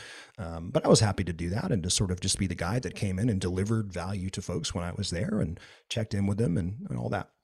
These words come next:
Well, the question you would get from that is, "Where did all that money go?" So then I started going down this rabbit trail and I figure out,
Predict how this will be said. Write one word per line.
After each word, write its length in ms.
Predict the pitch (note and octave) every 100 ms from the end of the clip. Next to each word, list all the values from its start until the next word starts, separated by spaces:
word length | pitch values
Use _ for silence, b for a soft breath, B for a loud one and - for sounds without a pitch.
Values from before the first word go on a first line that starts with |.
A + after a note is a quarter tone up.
| B B B
Well, 360 | C#3 C#3 C3+ - _ - - _ _ _ _ _ _ _ - - _ _ _ _ _ _ _ _ _
the 140 | B2 C#3+
question 640 | - F#3 - C3 B2 B2+ - _ _ - -
you 180 | C3 C3+
would 140 | A#2+
get 160 | C#3 C#3+
from 120 | G#2+
that 100 | G#2+
is, 80 | G#2
"Where 180 | G#2 F#3
did 60 |
all 100 | D#3+
that 120 | C#3+ A#2+
money 180 | E3+
go?" 180 | - G1+ C#3 - -
So 140 | -
then 120 | A#2 C3
I 20 |
started 300 | B2 A2+ G#2+ - - A#2+ A#2+
going 220 | A#2+ A2
down 160 | G#2 F2+
this 160 | F2+
rabbit 240 | G#2+ A2+ F#2+
trail 240 | - F2
and 100 | F#2
I 40 | F2+
figure 280 | G#2+ F2+
out, 300 | F2+ F2 -